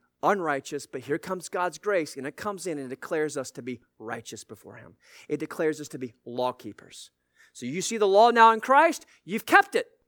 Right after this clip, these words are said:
There is no law now to condemn us. Why? Because we've kept the law in Jesus. And that is the most freeing news, especially if we've grown up under this theme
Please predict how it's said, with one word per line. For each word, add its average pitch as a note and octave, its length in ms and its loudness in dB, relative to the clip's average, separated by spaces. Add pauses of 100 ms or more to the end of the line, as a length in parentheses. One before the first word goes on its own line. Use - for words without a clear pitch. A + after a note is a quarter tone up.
(1160)
There A#3+ 140 4
is F4 160 6
no D#4 160 8
law B3+ 220 10
now A#3 220 8
to G#3 120 -2
condemn F#3 380 2
us. C3 240 -4
Why? G#3+ 420 8 (640)
Because D4 460 6 (360)
we've C4+ 200 0
kept C#4 240 4
the C#4+ 80 0
law C#4 240 10
in C#4+ 140 2
Jesus. C4 760 0 (880)
And A3 160 0
that D4+ 200 8
is A#3+ 360 6 (200)
the A3+ 80 2
most A3 260 2
freeing C#4+ 500 0
news, B3 300 4
especially G3+ 880 2 (200)
if G#3+ 160 0
we've A#3 180 -2
grown B3 240 6
up A#3 160 6
under C#4 400 6
this G3+ 220 2
theme B3+ 500 0